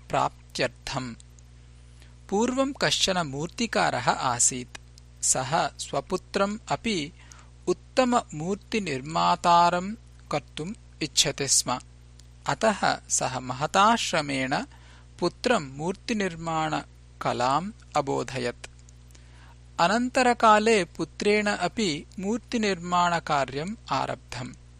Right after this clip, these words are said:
पुत्रेण निर्मिताः मूर्तयः सुन्दर्यः उत्कृष्टाः च भवन्ति स्म। जनाः तेन निर्मितायाः मूर्तेः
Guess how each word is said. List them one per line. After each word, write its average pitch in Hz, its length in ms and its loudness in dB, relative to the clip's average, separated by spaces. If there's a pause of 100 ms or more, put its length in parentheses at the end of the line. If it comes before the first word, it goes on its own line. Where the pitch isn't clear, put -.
(720)
पुत्रेण 254 540 4
निर्मिताः 180 760 0
मूर्तयः 151 920 0 (240)
सुन्दर्यः 175 880 0 (360)
उत्कृष्टाः 165 880 0 (200)
च - 60 0
भवन्ति 135 640 -6
स्म। 147 360 0 (800)
जनाः 170 540 2
तेन 151 480 -4 (180)
निर्मितायाः 147 1000 0
मूर्तेः 139 800 -6